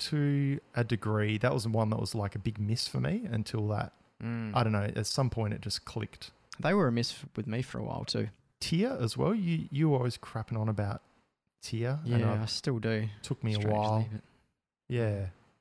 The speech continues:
Speaker 1: So it's, you've had a lot of hits that were quite impactful. But yeah, I think the
Speaker 2: Mm.
Speaker 1: day-to-day listening that you do is not always lining up with me, 'cause, mostly 'cause
Speaker 2: Mm.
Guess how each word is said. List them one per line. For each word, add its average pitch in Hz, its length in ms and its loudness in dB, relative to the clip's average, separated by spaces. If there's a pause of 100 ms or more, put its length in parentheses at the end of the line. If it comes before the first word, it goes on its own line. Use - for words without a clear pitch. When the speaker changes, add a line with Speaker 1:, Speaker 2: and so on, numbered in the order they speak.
(300)
Speaker 1:
So 180 120 2
it's, - 240 -2
you've 233 240 -2
had 165 160 0
a 127 40 4
lot 117 200 4
of 101 200 0
hits 117 320 -6
that 107 140 -4
were 104 100 -6
quite 110 300 -4
impactful. 107 680 -6 (380)
But 123 100 0
yeah, 123 240 4
I 98 60 -2
think 151 220 0
the 110 80 -4
Speaker 2:
Mm. 92 60 -8
Speaker 1:
day-to-day 104 520 2
listening 107 540 -4 (600)
that 110 140 -2
you 104 160 2
do 101 280 0
is 95 160 -2
not 101 220 2
always 98 460 -2
lining 101 360 0
up 98 200 -6
with - 180 -6
me, 98 320 -2
'cause, - 220 -10
mostly 127 380 2
'cause 104 260 -2
Speaker 2:
Mm. - 20 -14